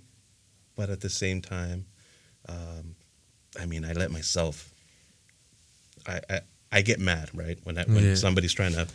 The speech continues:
Speaker 2: You
Speaker 1: trying to
Speaker 2: know,
Speaker 1: put me
Speaker 2: you
Speaker 1: down,
Speaker 2: can
Speaker 1: I get mad, right?
Speaker 2: You,
Speaker 1: So
Speaker 2: you, yeah, you become defensive.
Speaker 1: Yeah, defensive. And, uh, yeah, I mean, I mean, I can tell you that, uh, I, I, I, I can see 'em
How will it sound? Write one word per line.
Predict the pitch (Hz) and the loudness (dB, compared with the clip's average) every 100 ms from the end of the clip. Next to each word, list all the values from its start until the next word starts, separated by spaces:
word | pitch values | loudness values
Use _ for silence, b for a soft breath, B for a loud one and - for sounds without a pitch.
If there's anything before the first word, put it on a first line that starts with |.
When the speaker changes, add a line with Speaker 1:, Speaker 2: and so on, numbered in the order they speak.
| B B | B B
Speaker 2:
You | 107 | 0
Speaker 1:
trying | 107 110 | 8 8
to | |
Speaker 2:
know, | 104 | 8
Speaker 1:
put | 113 | 6
me | |
Speaker 2:
you | 107 | 6
Speaker 1:
down, | 104 | 4
Speaker 2:
can | 104 | 4
Speaker 1:
I | 107 | 4
get | 101 95 | 2 2
mad, | 87 82 | 0 0
right? | 82 87 | 0 -2
Speaker 2:
You, | - 120 | 2 4
Speaker 1:
So | |
Speaker 2:
you, | 123 120 120 - | 6 4 2 2
yeah, | 113 | 2
you | 113 107 | 4 4
become | 104 123 101 | 2 2 0
defensive. | 90 117 104 - 80 | 0 0 0 -2 2
Speaker 1:
Yeah, | 104 92 | 4 4
defensive. | - - 107 - 82 - - - - | 2 2 2 2 -2 -6 -18 -20 -12
And, | 92 90 87 87 85 85 - _ _ _ _ | -4 -2 -2 -2 -4 -8 -12 _ _ _ _
uh, | 90 85 82 80 | -12 -12 -12 -10
yeah, | 87 101 95 | 0 2 2
I | 87 | 0
mean, | 98 90 | -2 -4
I | - - - - - _ _ _ - - | -10 -16 -14 -16 -20 _ _ _ -20 -12
mean, | 90 | -8
I | |
can | 87 95 | -4 -6
tell | 90 101 | -4 -4
you | 98 95 92 | -2 -2 0
that, | 90 90 90 | 0 0 -2
uh, | 92 87 87 B B B - | -4 -4 -6 B B B -14
I, | 85 - - - _ - - _ _ - | -12 -12 -16 -20 _ -20 -20 _ _ -6
I, | 85 - - - | -6 -6 -14 -14
I, | 82 - - | -14 -12 -2
I | |
can | 101 101 | 0 2
see | 85 - | -2 -2
'em | 87 | -6